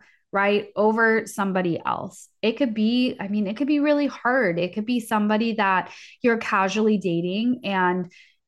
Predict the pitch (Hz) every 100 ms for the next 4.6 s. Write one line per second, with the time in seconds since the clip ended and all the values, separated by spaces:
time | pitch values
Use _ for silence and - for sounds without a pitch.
0 | - 208 208 196 190 - 202 202 208 190
1 | 196 208 190 190 180 190 196 196 180 185
2 | 185 - 170 196 202 247 254 - 202 196
3 | 180 202 190 196 165 165 - 233 240 214
4 | 185 185 180 185 185 180